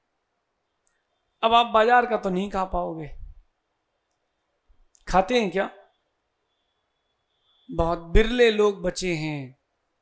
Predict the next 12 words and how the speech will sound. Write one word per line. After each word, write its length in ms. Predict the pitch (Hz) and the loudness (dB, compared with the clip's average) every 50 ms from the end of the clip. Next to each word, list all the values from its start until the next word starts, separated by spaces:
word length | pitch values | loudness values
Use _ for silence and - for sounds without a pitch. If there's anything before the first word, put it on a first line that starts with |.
| _ _ _ _ _ | _ _ _ _ _
जो 80 | - - | -4 -4
शाक-, 880 | - - - - 156 156 - - - _ _ _ _ _ _ _ - - | -2 -2 -2 -4 -4 -6 -8 -12 -20 _ _ _ _ _ _ _ -12 -8
शाकाहारी 760 | - - - 190 185 - - 185 175 139 139 139 139 139 135 123 | -6 -2 -2 -2 -2 -2 -4 -4 -4 -4 -6 -10 -10 -12 -12 -14
हैं। 180 | 131 139 - _ _ _ _ _ _ _ _ _ _ _ _ _ _ _ _ _ _ _ _ _ _ _ _ _ _ _ _ _ _ _ _ _ _ _ _ _ _ _ _ _ _ _ _ _ _ _ _ _ _ _ _ _ _ - - - - - _ _ _ _ _ _ _ _ _ - | -16 -18 -20 _ _ _ _ _ _ _ _ _ _ _ _ _ _ _ _ _ _ _ _ _ _ _ _ _ _ _ _ _ _ _ _ _ _ _ _ _ _ _ _ _ _ _ _ _ _ _ _ _ _ _ _ _ _ -20 -20 -20 -20 -20 _ _ _ _ _ _ _ _ _ 0
बोलो 280 | 180 196 208 233 226 | 2 4 4 4 4
हनी, 320 | 214 208 220 220 214 214 - _ _ _ - - | 2 0 0 -2 -4 -6 -10 _ _ _ -4 2
डायरेक्ट, 440 | 175 175 185 196 220 226 220 214 226 | 4 4 4 4 4 2 0 -2 -4
इनडायरेक्ट 800 | 220 226 220 214 208 208 214 220 226 220 220 - - - - - - _ _ _ _ _ _ _ _ _ _ _ _ _ _ _ _ _ _ _ _ - | 0 2 4 4 4 4 4 4 4 4 2 0 -6 -18 -20 -20 -20 _ _ _ _ _ _ _ _ _ _ _ _ _ _ _ _ _ _ _ _ 0
चल 160 | 185 196 190 | 2 2 4
रहा 160 | 196 202 208 | 4 4 2
कि 180 | 196 180 202 196 | 2 0 -2 0
नहीं? 440 | 190 196 202 208 196 180 156 127 | 0 2 2 0 0 -2 -6 -8